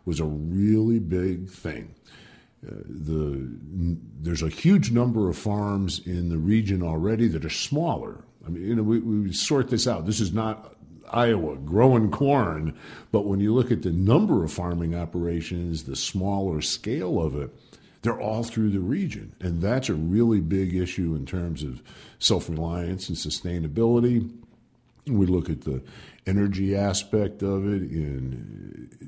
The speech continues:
North Carolina today. Uh, green energy, solar, wind, green building, energy efficiency, all these are wrapped together.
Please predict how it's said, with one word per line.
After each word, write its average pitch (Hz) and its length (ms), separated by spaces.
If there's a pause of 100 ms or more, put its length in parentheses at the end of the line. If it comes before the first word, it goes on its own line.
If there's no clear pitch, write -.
(140)
North 95 420
Carolina 95 600
today. 78 880 (520)
Uh, 57 60 (640)
green 104 440
energy, 113 680 (300)
solar, 107 640
wind, 104 800
green 80 300
building, 120 840
energy 82 380
efficiency, 110 640
all 139 140
these 117 240
are 90 160
wrapped 98 320
together. 92 580